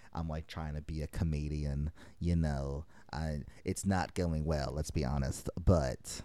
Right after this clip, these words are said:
I'm trying. I'm trying my best. Um, and, and so basically, basically, um, and I, and I have an office job, so I'm sitting down fucking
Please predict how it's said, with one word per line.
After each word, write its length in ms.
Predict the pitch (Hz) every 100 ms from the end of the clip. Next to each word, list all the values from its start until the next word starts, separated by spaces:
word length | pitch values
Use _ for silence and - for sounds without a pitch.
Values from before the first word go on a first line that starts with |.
| -
I'm 80 | 80
trying. 680 | - - 95 85 73 71 -
I'm 80 | 82
trying 340 | - 104 95 85
my 120 | 76
best. 480 | 67 58 - - - - -
Um, 460 | 156 71 65 55 - - - - - - - - - - - - - -
and, 360 | 107 107 104 87 - - - - -
and 240 | 110 110 117
so 180 | - 120
basically, 640 | 98 - - - - - - - - -
basically, 760 | 85 113 - - - 50 101 - - - - - - - - - -
um, 600 | 85 62 50 53 - - - - - - - - - - - - - - - - -
and 120 | 110 110
I, 40 |
and 220 | 101 107
I 40 | 101
have 80 |
an 60 | 98
office 240 | 95 -
job, 200 | - 82
so 60 | 82
I'm 60 | 90
sitting 280 | 107 92
down 400 | 90 82 76 78 - -
fucking 420 | 92 82 78 73